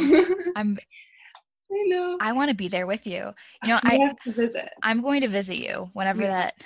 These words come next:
Speaker 1: have to.
Speaker 2: happens.
Speaker 1: And then the second half of the semester is an internship, like, a full-time internship.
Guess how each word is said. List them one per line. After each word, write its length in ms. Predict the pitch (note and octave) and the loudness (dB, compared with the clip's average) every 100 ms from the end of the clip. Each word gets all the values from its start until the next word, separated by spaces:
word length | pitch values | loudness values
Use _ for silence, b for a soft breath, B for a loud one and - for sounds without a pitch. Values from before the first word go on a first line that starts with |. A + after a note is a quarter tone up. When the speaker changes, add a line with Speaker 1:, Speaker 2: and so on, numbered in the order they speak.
| - | -14
Speaker 1:
have 100 | A#3 | -12
to. 40 | A3+ | -8
Speaker 2:
happens. 840 | F#3+ F3 - - F#3+ F#3 - - _ _ _ _ _ _ _ _ | -8 -8 -8 -12 -10 -8 -8 -10 _ _ _ _ _ _ _ _
Speaker 1:
And 120 | A#3 | 2
then 120 | A#3+ A#3 | 4 4
the 80 | A3+ | 4
second 300 | B3+ C#4 D4 | 4 4 4
half 260 | C4+ B3+ | 4 4
of 60 | B3+ | 2
the 80 | A#3 | 2
semester 760 | A#3 A#3 A3+ G#3+ A3 - A3 G#3 | 2 -2 0 -2 -2 0 4 4
is 680 | - G#3+ G3 G3 G3+ - b b _ - | 6 4 4 2 -4 -16 b b _ -4
an 100 | G#3 | 2
internship, 580 | A#3 C4+ A#3+ G#3+ - | 2 4 2 2 0
like, 180 | - F#3 | -2 -4
a 40 | G#3 | -2
full-time 400 | G#3 G#3+ A3+ G3+ | -2 0 0 0
internship. 580 | G3 A3+ A3+ B3 C#4 | -2 -2 -2 0 0